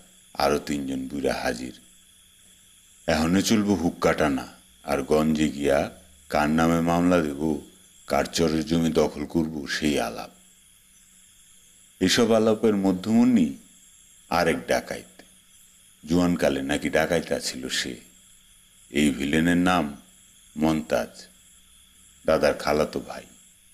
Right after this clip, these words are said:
দবদবা ফর্সা এক লোক, চুলদাড়ি সব সাদা। এই লোকের কথা শুনতে হইলে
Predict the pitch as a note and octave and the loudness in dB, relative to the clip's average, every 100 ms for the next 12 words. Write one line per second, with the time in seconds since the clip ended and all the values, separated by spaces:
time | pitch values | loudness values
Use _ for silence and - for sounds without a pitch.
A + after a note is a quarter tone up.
0 | _ _ _ _ _ _ _ - C3+ A#2+ | _ _ _ _ _ _ _ 0 2 2
1 | G#2 B2 A#2+ A#2+ A#2+ A#2+ A#2+ A#2 G2 G2 | 2 4 6 6 6 6 4 2 0 0
2 | - - D2 C2+ - B1 B2 - - _ | -2 -2 0 -2 -8 -18 -18 -18 -20 _
3 | _ _ _ _ _ - - - _ _ | _ _ _ _ _ -20 -20 -20 _ _
4 | _ - - - - C2 D#2+ D#2+ - - | _ -6 -4 0 0 2 2 0 -4 -16
5 | - - - - - F#2+ F#2 - E2 - | -20 -20 -20 -20 -2 -2 -2 -4 -4 -4
6 | - - - - - - - - - - | -14 -20 -20 -20 -20 -20 -20 -20 -20 -20
7 | - _ - A#2+ C3+ C3+ C3+ A#2+ - G2+ | -20 _ 2 4 4 4 2 2 2 2
8 | A2+ C3 - - - A#2 B2 A2+ F2 G2 | 0 0 -6 -8 0 2 4 2 2 4
9 | A#2 F#2 | 4 2